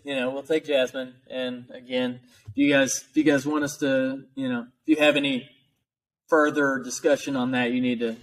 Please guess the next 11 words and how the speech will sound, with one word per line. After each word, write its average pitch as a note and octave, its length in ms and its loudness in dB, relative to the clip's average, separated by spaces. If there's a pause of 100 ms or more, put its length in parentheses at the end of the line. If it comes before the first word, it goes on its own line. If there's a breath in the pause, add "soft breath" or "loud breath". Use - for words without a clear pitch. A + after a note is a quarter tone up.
you B2+ 100 -10
need A#2+ 180 -4
to - 60 -14
say, A#3+ 260 -2 (160)
let B3+ 160 4
us - 160 -10
know. A#3+ 240 0 (580)
And, B3 300 4
um, A#3+ 600 4 (580)
you B2+ 80 -6
know, A#2+ 160 -4